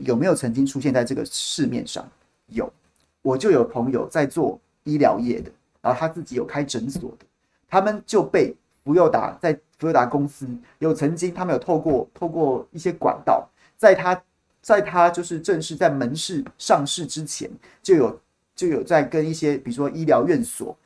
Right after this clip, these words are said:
在跟一些公司行号，或是跟一些这个比较大型的团体社团联系，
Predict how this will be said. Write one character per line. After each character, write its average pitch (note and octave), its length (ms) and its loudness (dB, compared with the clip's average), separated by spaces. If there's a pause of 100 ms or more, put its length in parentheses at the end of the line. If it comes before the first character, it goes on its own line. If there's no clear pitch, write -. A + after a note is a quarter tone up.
(120)
在 - 160 0
跟 D#3 240 -2
一 D#3 60 -2
些 D#3 140 -4
公 F3 200 -2
司 F3+ 180 -4
行 A#2+ 220 -4
号， A#2+ 280 -4 (180)
或 D#3 100 -4
是 D3+ 100 -6
跟 D#3 160 4
一 D3+ 60 -4
些 D3 180 -2
这 C#3+ 100 -6
个 A#2+ 80 -4
比 A2+ 80 -6
较 C3+ 80 -2
大 C#3+ 220 2
型 A#2+ 240 -6
的 A#2+ 180 -4
团 A#2+ 280 -2
体 A#2+ 140 -6
社 - 340 0
团 - 220 -10
联 A#2+ 200 -4
系， - 260 -8